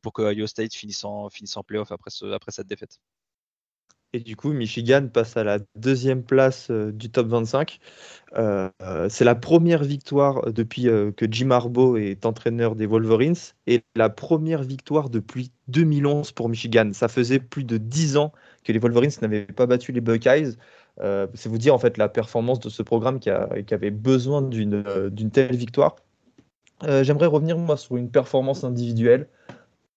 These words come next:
Speaker 2: Euh, c'est clairement celle qui a marqué euh,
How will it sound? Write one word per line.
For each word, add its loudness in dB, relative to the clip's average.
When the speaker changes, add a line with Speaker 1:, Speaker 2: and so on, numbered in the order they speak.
Speaker 2:
Euh, 0
c'est -4
clairement 2
celle 0
qui -4
a -2
marqué -4
euh, -12